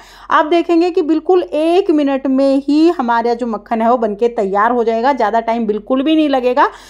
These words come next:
तो बस आपको उल्टे सीधे इसे मथना है, एक ही साइड नहीं मथना है कि आप चाहो कि आप क्लॉकवाइज ही इसको घुमाते रहो,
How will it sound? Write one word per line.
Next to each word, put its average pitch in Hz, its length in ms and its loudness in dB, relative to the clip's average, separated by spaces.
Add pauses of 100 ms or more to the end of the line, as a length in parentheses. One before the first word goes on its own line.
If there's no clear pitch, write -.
(140)
तो 320 60 2
बस 349 220 2
आपको 302 520 0
उल्टे 294 380 0
सीधे 269 320 0
इसे 269 220 0
मथना 220 420 -4
है, 202 160 -4
एक 320 320 -2
ही 370 60 4
साइड 339 300 0
नहीं 302 220 4
मथना 277 360 0
है 311 160 -2
कि 330 140 -4
आप 247 200 2
चाहो 247 220 0
कि 247 180 -6
आप 233 280 0
क्लॉकवाइज 233 540 0
ही 247 180 -2
इसको 233 220 -2
घुमाते 214 380 -2
रहो, 240 220 0